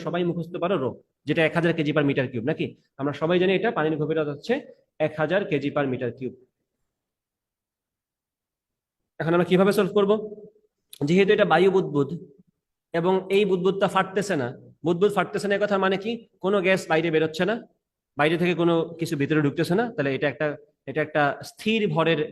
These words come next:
গ্যাস, ভর বদলাচ্ছে না। আর এর মান তো বদলানোর প্রশ্নই ওঠে না। আর প্রশ্নই দাবি করতেছে তাপমাত্রা নিচে যা উপরেও তাই, এখানেও পঁচিশ ডিগ্রি সেলসিয়াস,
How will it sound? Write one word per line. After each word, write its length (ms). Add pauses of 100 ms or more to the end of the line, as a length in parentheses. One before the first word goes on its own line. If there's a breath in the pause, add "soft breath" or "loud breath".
(880)
গ্যাস, 160 (640)
ভর 220
বদলাচ্ছে 420
না। 60 (420)
আর 120
এর 100
মান 140
তো 120
বদলানোর 320
প্রশ্নই 300
ওঠে 180
না। 40 (300)
আর 120
প্রশ্নই 340
দাবি 200
করতেছে 300 (340)
তাপমাত্রা 460 (180)
নিচে 180 (100)
যা 80 (300)
উপরেও 320
তাই, 140
এখানেও 300
পঁচিশ 220
ডিগ্রি 180
সেলসিয়াস, 340